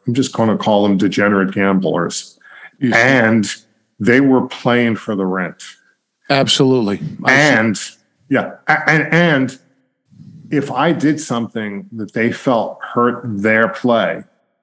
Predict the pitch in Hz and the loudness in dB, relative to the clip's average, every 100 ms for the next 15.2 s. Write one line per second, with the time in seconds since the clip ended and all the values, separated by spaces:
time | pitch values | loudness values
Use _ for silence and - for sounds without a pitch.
0 | _ - - - - - 127 127 123 113 | _ 0 2 0 -2 2 4 4 2 2
1 | 107 131 127 - 135 131 117 98 _ _ | 4 2 2 -2 -4 0 0 -2 _ _
2 | _ _ _ 110 113 107 92 - _ - | _ _ _ 0 2 0 -2 -12 _ 2
3 | 131 127 123 117 120 123 120 117 117 117 | 4 4 2 0 0 0 2 2 2 -2
4 | 117 110 - 117 110 139 131 120 117 92 | -6 -6 -8 -8 -4 0 0 0 0 0
5 | 110 110 117 113 120 113 - 120 120 113 | 0 0 -2 0 0 0 2 0 2 2
6 | 104 101 95 98 92 87 - - _ _ | 2 2 4 4 4 0 -4 -14 _ _
7 | _ _ _ _ _ _ - 170 143 143 | _ _ _ _ _ _ -4 0 2 4
8 | 156 156 175 196 139 - - 156 160 87 | 4 4 4 4 4 2 2 2 2 -4
9 | - _ _ _ _ _ _ - 135 120 | -8 _ _ _ _ _ _ 0 2 4
10 | 113 117 123 143 170 156 160 - _ - | 2 2 4 4 4 0 -4 -12 _ -8
11 | 131 139 127 113 - - 170 190 - 120 | -2 0 0 -2 -6 -4 0 0 -2 -4
12 | 98 90 - _ - 117 98 - - 143 | -4 -6 -12 _ -4 -2 -2 -4 0 2
13 | 123 85 - - _ _ _ _ _ - | 2 0 -4 -12 _ _ _ _ _ -2
14 | 123 123 127 190 196 - 180 139 143 127 | 2 4 4 4 2 2 2 2 2 2
15 | 127 123 | 2 -2